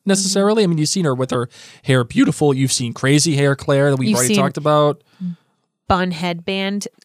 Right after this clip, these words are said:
Speaker 2: Claire. That was a
Speaker 1: We,
Speaker 2: large
Speaker 1: we've
Speaker 2: part of this
Speaker 1: seen,
Speaker 2: episode.
Speaker 1: we've seen Darth Vader hair.
Speaker 2: Yeah.
Speaker 1: Uh, or, or Lord Helmet hair
Speaker 2: You
Speaker 1: from
Speaker 2: with the gray
Speaker 1: Spaceballs.
Speaker 2: streak?
Speaker 1: With the
Speaker 2: Yes.
Speaker 1: gray streak. We've seen all of it.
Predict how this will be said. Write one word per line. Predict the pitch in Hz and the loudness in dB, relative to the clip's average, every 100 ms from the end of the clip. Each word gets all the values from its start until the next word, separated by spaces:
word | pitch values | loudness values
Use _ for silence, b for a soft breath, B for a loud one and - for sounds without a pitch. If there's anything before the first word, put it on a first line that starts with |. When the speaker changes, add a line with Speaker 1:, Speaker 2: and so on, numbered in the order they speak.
| - | -8
Speaker 2:
Claire. | 214 202 196 | -2 0 2
That | 185 196 | 2 2
was | 233 196 | 2 2
a | |
Speaker 1:
We, | 175 | 2
Speaker 2:
large | 170 165 156 | 2 2 2
Speaker 1:
we've | 151 | 2
Speaker 2:
part | |
of | 156 | 2
this | 160 | 0
Speaker 1:
seen, | 143 | 0
Speaker 2:
episode. | 135 175 170 | -2 -2 -2
Speaker 1:
we've | 147 | -2
seen | - 151 | -2 -2
Darth | 127 135 135 | 0 -2 -2
Vader | 120 269 143 156 | -4 -4 0 0
hair. | 147 156 170 190 _ _ _ _ _ _ | 2 2 2 -2 _ _ _ _ _ _
Speaker 2:
Yeah. | 185 127 | -4 0
Speaker 1:
Uh, | 123 - 143 | 0 0 0
or, | |
or | 139 143 | 0 0
Lord | 135 135 139 | 2 2 2
Helmet | 127 135 151 - | 2 2 0 0
hair | 156 165 214 | 0 2 0
Speaker 2:
You | 214 202 | 0 2
Speaker 1:
from | 156 | 2
Speaker 2:
with | 196 | 2
the | |
gray | 196 | 2
Speaker 1:
Spaceballs. | 190 - 165 226 | 2 2 2 0
Speaker 2:
streak? | - 196 170 | -4 -4 -2
Speaker 1:
With | 143 | 0
the | |
Speaker 2:
Yes. | 139 | 2
Speaker 1:
gray | 147 | 2
streak. | 151 - 208 | 2 0 -4
We've | 139 139 | -2 -2
seen | - 156 | 0 0
all | 151 143 | 2 2
of | |
it. | 143 | 0